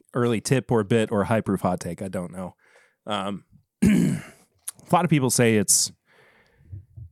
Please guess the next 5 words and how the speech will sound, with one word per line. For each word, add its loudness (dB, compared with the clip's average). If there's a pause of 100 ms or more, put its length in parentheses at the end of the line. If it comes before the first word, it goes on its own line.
(240)
it's 0
hard 2 (1120)
to 0
move 2
on 0